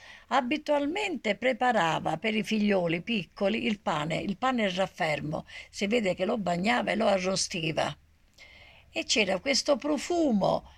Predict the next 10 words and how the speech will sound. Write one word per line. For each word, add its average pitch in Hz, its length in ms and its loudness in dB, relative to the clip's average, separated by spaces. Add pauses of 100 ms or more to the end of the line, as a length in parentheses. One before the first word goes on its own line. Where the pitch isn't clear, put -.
(200)
eh, - 340 -8
di, 180 1120 0
di 208 160 0
pane 202 440 2
arrostito 254 760 0
che 254 200 -2
giungeva 208 560 0
al 202 80 0
mio 196 180 0
olfatto. - 680 -6